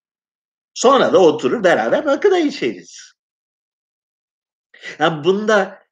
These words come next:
tantana edecek bir konu yok ki. Ha, bu bir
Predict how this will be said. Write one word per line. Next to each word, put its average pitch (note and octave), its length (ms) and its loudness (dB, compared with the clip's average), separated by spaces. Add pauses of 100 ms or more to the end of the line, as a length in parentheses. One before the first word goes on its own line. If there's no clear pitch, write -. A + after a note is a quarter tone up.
(360)
tantana F#3+ 460 0
edecek G#3+ 420 -8
bir E3 120 -14
konu F#3 260 -10
yok A#3 340 -10
ki. G2+ 260 -16 (240)
Ha, E3 200 -12
bu B3 120 -6
bir A#3 180 -4